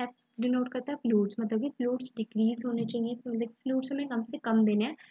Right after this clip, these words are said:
क्योंकि ये जो पेशेंट है उसको already एडिमा हो चुका है, इसलिए हमें फ्लूइड्स जो है रिस्ट्रिक्ट ही कर देना, मतलब कि कम देना है बहुत, ठीक है। Then after load डिक्रीज करना है, जो कि हम, अ, नाइट्रेट्स और एसी इनहिबिटर्स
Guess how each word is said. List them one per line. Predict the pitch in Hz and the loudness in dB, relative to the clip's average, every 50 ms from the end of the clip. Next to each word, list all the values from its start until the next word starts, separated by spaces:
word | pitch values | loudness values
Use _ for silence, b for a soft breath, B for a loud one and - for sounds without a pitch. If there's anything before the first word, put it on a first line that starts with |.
| B B B B _ - | B B B B _ -2
क्योंकि | 269 254 254 - 285 | -2 -2 -2 -2 -2
ये | 294 302 | -2 -2
जो | 302 320 320 | -2 -4 -4
पेशेंट | - 254 240 226 - 254 247 247 | -2 -2 -4 -2 -4 -6 -6 -6
है | 247 | -6
उसको | 254 254 254 - - 262 240 | -6 -8 -8 -4 -2 0 0
already | 233 240 233 240 254 | 2 0 0 0 0
एडिमा | 240 214 208 214 214 220 226 | 0 2 2 2 2 2 2
हो | 226 220 208 | 2 0 -2
चुका | 202 - 214 208 - 220 | 0 -2 -4 -4 -4 -4
है, | 240 285 | -4 -4
इसलिए | 277 - - 247 233 | -6 -6 -6 -4 -2
हमें | 233 233 | -2 -2
फ्लूइड्स | 233 - 220 233 240 240 - - - | 0 0 0 2 0 0 -4 -8 -10
जो | - 240 240 247 | -8 -8 -6 -4
है | 269 | -4
रिस्ट्रिक्ट | 254 240 247 - - 269 - _ - | -4 -4 -4 -6 -8 -10 -8 _ -8
ही | 294 | -6
कर | - 247 226 | -2 0 0
देना, | 214 220 214 208 214 | 2 2 2 2 2
मतलब | 220 - 262 | 0 -2 -2
कि | 302 320 | -2 -2
कम | 311 - 269 247 247 247 | -2 -2 -4 -4 -2 0
देना | 240 214 202 196 196 | 2 2 2 4 2
है | 202 202 | 2 2
बहुत, | 226 240 190 190 196 - - B B B B B B B B - | 0 0 0 -2 -4 -6 -8 B B B B B B B B -6
ठीक | - 269 285 | -2 -2 -2
है। | 269 | 0
Then | 294 285 - - 226 | -2 -2 0 2 2
after | 226 226 - 262 | 2 2 0 -2
load | 254 262 269 247 | 0 0 0 0
डिक्रीज | 233 247 - - 254 247 - | 0 -2 -2 -2 -4 -4 -4
करना | - 262 254 247 | -2 -2 0 0
है, | 262 254 | 0 0
जो | 254 262 254 | 0 0 -2
कि | 262 262 | 0 -2
हम, | 254 262 262 269 269 262 | -2 0 0 0 0 0
अ, | 220 220 220 220 | 0 2 4 4
नाइट्रेट्स | 220 220 220 208 208 208 - - 240 247 277 269 - - | 4 4 4 4 2 0 0 0 0 0 0 0 -2 -4
और | - 214 208 | -4 -2 -2
एसी | 220 226 220 - 254 240 | 0 -2 -2 0 -2 0
इनहिबिटर्स | 233 233 233 220 226 214 - 240 233 | 0 2 4 4 2 2 0 -2 -6